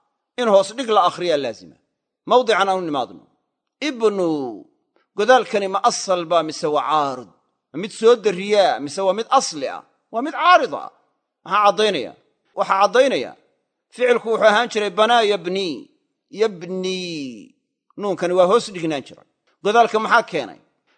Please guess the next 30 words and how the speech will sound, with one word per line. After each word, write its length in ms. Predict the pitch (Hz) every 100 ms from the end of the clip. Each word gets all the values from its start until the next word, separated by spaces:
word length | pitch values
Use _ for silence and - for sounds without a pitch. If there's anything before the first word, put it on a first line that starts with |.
| _
Godaalka 360 | 208 247 247 226
waxa 220 | 247 214
keenay 280 | 220 220 233
waawu 280 | 226 220 220
damiir 400 | 196 233 277 220
baa 240 | 175 196 175
la 160 | 170
raaciyey 600 | 151 165 165 156 190 220 190
oo 120 | 170
lala 200 | 180 226
xidhiidhiyey. 720 | - 190 160 147 131 123 104 - _ _ _ _
Waawu 180 | 190 214
damiirkii 440 | 226 254 311 294 277
markii 280 | 285 269 269
lala 220 | 254 277
xidhiidhiyey 600 | 233 226 220 214 226 254 277 - _ _ _ _ _
ayaa 240 | 202 233 226
kasra 460 | - 285 - 233
wow 220 | 220 254 254
ma 160 | 247 269
reebi 340 | 214 226 254 240
kartee, 840 | - 233 214 269 262 180 131 101 _ _ -
waa 240 | 247 247
loo 400 | 220 220 233 262
goday 500 | 269 214 202 175 185 233 247 _ _ _ _ _
si 180 | - 269
markaa 300 | 262 254 226
waxa 180 | 214 196
weeye 140 | 220
loogu 260 | 196 196 226